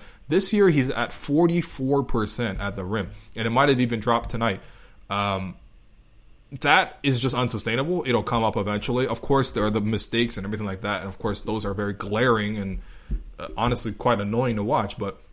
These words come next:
um, he was good today. You gotta give Norm a lot of credit. Boucher obviously was great, came into the game much better than Baynes. I just think that, look, I don't know what Baynes is doing that fits with the Raptors. It kinda just, the Raptors play around him.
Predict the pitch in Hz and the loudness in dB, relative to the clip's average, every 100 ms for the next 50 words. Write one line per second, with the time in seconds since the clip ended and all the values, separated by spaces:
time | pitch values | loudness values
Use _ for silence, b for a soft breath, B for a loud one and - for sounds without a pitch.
0 | - - - - - - - - 90 90 | -18 -18 -18 -20 -18 -18 -10 -6 -4 -2
1 | 90 90 92 - 127 131 110 98 98 85 | -4 -6 -10 0 2 2 -2 -4 -6 -4
2 | 120 113 110 101 101 92 95 92 87 110 | 0 0 0 -2 -2 -4 -4 -4 -4 -4
3 | 101 101 - 117 - 131 139 127 123 123 | -2 -4 -2 0 4 6 6 6 2 -2
4 | 107 - 117 117 113 - 123 123 120 107 | -2 0 2 2 0 -2 0 0 -2 -2
5 | 104 110 110 107 B B B 117 127 123 | -2 -2 -2 -4 B B B 2 2 4
6 | 120 117 107 101 113 113 110 - 160 185 | 4 4 2 2 2 2 0 0 0 0
7 | 185 180 147 139 110 - - - - 156 | 0 2 2 4 2 -2 -6 -6 0 2
8 | 214 208 147 170 151 139 110 117 123 147 | 2 2 2 2 2 0 -2 -2 -2 0
9 | 120 104 98 131 151 160 113 98 - - | 0 0 -2 0 -2 -2 -2 -4 -6 0
10 | 139 - 120 131 113 104 117 - - - | 0 2 2 4 4 4 4 2 -6 -14
11 | - b b b 131 - 165 180 156 139 | -18 b b b -6 2 4 6 4 2
12 | 117 120 147 151 131 - - 127 143 131 | 4 8 6 4 -4 -2 0 2 4 2
13 | 101 107 127 123 104 90 | 2 2 2 0 -4 -6